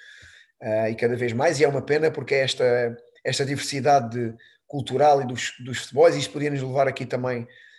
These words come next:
para, para a discussão daquilo que são as seleções nacionais hoje em dia e de, daquilo que se tem perdido, um bocadinho a perda de identidade, etcétera. Mas isso estávamos aqui e eu nunca mais acabava de responder à vossa pergunta.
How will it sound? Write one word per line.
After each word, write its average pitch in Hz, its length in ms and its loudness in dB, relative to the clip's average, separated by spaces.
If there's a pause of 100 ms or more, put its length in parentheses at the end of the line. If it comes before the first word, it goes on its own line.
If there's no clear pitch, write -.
(220)
para, 123 320 2
para 123 160 2
a 123 40 2
discussão 131 540 -4
daquilo 120 320 -6
que 120 80 -14
são 123 220 -4
as 120 100 -2
seleções 120 400 -2
nacionais 123 440 -4
hoje 117 180 -4
em 127 80 -6
dia 127 380 -4
e 117 100 -6
de, 113 100 -8
daquilo 117 300 -8
que - 80 -10
se - 60 -8
tem 117 120 -6
perdido, 123 340 -6
um 120 40 -8
bocadinho 117 320 -6
a - 20 -10
perda 117 200 -2
de 117 60 -4
identidade, 120 480 -2
etcétera. - 440 -4 (480)
Mas 120 160 -6
isso 120 140 -6
estávamos 120 420 -6
aqui 117 460 -10 (400)
e 117 340 -6
eu 113 480 -6 (180)
nunca 117 280 -8
mais 113 180 -4
acabava 117 380 -2
de 117 60 -16
responder 110 300 -6
à 110 60 -2
vossa 113 260 -4
pergunta. 117 480 -8